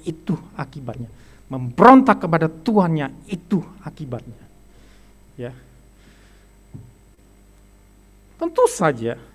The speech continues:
ya, ini adalah sesuatu yang mengerikan. Karena apa? Karena menunjukkan status yang luar biasa rendahnya. Tapi bagi orang Yahudi,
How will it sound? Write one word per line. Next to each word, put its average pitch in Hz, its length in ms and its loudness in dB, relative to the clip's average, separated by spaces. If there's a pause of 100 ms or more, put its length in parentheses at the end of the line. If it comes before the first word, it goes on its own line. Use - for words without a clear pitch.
(300)
ya, 139 220 -8 (880)
ini 277 240 0
adalah 226 240 2
sesuatu 202 640 -2
yang 180 220 -2
mengerikan. 160 920 2 (800)
Karena 202 480 -2
apa? 156 240 -4 (960)
Karena 185 400 -4
menunjukkan 170 800 -4
status - 880 -10
yang 151 320 -2
luar 147 480 -2
biasa 131 880 -8
rendahnya. 127 720 -10 (1500)
Tapi 330 240 4
bagi 285 320 8
orang 262 300 6
Yahudi, 247 640 2